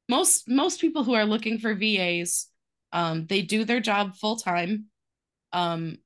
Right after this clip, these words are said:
but it becomes something that you're no longer just doing full time, you're doing overtime,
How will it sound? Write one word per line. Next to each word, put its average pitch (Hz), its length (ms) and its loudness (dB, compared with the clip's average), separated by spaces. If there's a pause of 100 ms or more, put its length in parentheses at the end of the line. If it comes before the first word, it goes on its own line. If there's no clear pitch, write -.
(760)
but 220 100 0
it 220 140 0
becomes 220 400 2
something 214 320 0
that 185 120 -4
you're 196 140 -2
no 202 140 2
longer 208 340 0
just 202 260 -4
doing 185 240 -4
full 208 220 -2
time, 180 240 -2
you're 170 80 -2
doing 170 340 -4
overtime, 185 720 -4